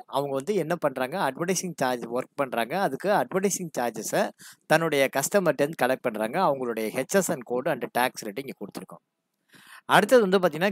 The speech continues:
create the opening balance from the following trial balance அப்படின்னு சொல்லி கொடுத்துருக்கோம். Opening balance one by one நம்ம கொடுத்துக்கிட்டே வரும்போது, உங்களுக்கு sundry debtors கொடுத்துருக்கோம். இந்த sundry debtors வந்து பாத்தீங்கன்னா, பிரேக்கப்போட இருக்கு. அது பிரேக்கப்போட நீங்க entry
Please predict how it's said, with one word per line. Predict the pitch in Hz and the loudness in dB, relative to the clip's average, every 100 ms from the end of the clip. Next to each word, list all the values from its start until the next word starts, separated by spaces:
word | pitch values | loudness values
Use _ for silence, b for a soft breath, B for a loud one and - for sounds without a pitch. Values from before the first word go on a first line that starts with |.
| - | 0
create | 214 247 214 | 2 4 4
the | 190 | 4
opening | 156 190 233 226 190 | 6 4 4 0 0
balance | 143 127 127 107 - 147 - | 2 4 2 0 -2 -4 -4
from | 147 151 | -4 0
the | 170 - | -2 2
following | 143 156 160 151 - | 0 2 -2 -4 2
trial | 147 165 | 2 2
balance | 143 123 110 | 0 -2 -4
அப்படின்னு | 113 107 120 117 | -8 -8 -12 -12
சொல்லி | 113 | -10
கொடுத்துருக்கோம். | 120 113 104 131 - B B B - | -8 -6 -2 -2 -4 B B B 4
Opening | 175 220 254 214 | 6 6 4 4
balance | 185 175 202 | 4 4 2
one | 202 165 | 2 2
by | 156 156 | 2 2
one | 170 | 2
நம்ம | 170 143 156 | -2 -4 -6
கொடுத்துக்கிட்டே | 156 143 165 | -6 0 4
வரும்போது, | 147 135 135 117 107 160 214 b b _ | 4 2 0 -2 2 0 0 b b _
உங்களுக்கு | 143 151 147 208 | -8 -6 -2 0
sundry | - 170 208 214 156 143 | 2 2 2 0 2 2
debtors | 135 190 185 135 151 160 | 2 6 6 6 0 -2
கொடுத்துருக்கோம். | 127 - 107 107 - | -6 -8 -10 -10 -14
இந்த | 143 135 | -4 -2
sundry | 156 185 240 170 | 0 -2 -2 -4
debtors | 156 196 - | 0 0 0
வந்து | 160 160 143 | -6 -4 -4
பாத்தீங்கன்னா, | 131 190 151 135 | -2 -4 -4 6
பிரேக்கப்போட | 175 214 214 151 143 | 6 6 2 0 -2
இருக்கு. | 135 110 120 123 _ _ | -2 -4 -6 -8 _ _
அது | 120 120 | -8 -8
பிரேக்கப்போட | 107 147 175 143 139 147 | -2 0 0 -2 -4 -6
நீங்க | 113 110 | -6 -8
entry | 117 | -8